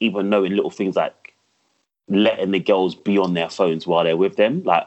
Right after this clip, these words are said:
of course they're gonna be telling their friends who they're with. And these things get out very, very quickly now. So there's even little things. I'm not saying I know this, but I know a lot of people will be like, "Okay, cool. If you're gonna come here, phones go in the bag, like, N D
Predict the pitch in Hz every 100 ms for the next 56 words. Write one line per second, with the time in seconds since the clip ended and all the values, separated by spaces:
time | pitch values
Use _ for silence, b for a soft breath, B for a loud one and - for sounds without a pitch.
0 | - - - 143 123 95 92 85 87 90
1 | 87 80 85 - 87 80 80 80 - _
2 | b - 87 95 101 - 101 82 76 98
3 | 90 90 - 92 92 85 80 - 113 -
4 | 69 64 - - - 82 80 - b b
5 | b b b _ 104 98 120 113 117 87
6 | - 104 107 131 - 117 98 101 113 98
7 | 80 107 - 95 101 98 110 - 117 92
8 | 95 90 80 87 - 82 90 82 - 90
9 | - 98 95 82 85 _ _ - 101 92
10 | 85 90 87 87 85 85 82 82 _ _
11 | _ 87 82 - - - 101 92 92